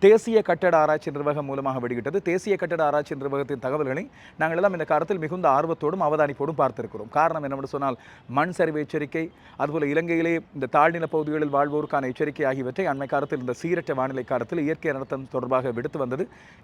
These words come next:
என் பி ஆர் ஓ என்று சொல்லப்படுகிற தேசிய கட்டட ஆராய்ச்சி நிர்வாகம். இன்று காலையிலே வெளியிடப்பட்ட தேசிய கட்டட ஆராய்ச்சி நிர்வாகத்தின் அறிக்கையின் அடிப்படையில் காற்றின் தரச்சுட்டன் மிக அதிகரித்த அளவில் காணப்பட்டதாக சொல்லப்படுது,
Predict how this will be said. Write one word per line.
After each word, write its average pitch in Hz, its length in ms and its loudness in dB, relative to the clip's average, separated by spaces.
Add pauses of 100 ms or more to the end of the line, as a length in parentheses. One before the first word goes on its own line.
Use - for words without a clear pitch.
(120)
என் 190 240 0
பி 170 140 0 (160)
ஆர் 151 160 4
ஓ 151 100 -2
என்று 139 140 -8
சொல்லப்படுகிற 139 400 -4 (100)
தேசிய 160 380 -2
கட்டட 143 320 0
ஆராய்ச்சி 123 320 0
நிர்வாகம். 107 280 -6 (640)
இன்று 233 180 4 (100)
காலையிலே 247 420 6 (100)
வெளியிடப்பட்ட 185 500 0 (580)
தேசிய 202 360 4 (120)
கட்டட 180 280 2 (100)
ஆராய்ச்சி 160 280 0
நிர்வாகத்தின் 151 480 -2
அறிக்கையின் 139 380 -4
அடிப்படையில் 123 420 -4 (320)
காற்றின் 202 440 2 (100)
தரச்சுட்டன் 170 540 0 (220)
மிக 160 100 -2 (100)
அதிகரித்த 196 380 -2
அளவில் 156 280 -2
காணப்பட்டதாக 131 560 -2
சொல்லப்படுது, 95 360 -6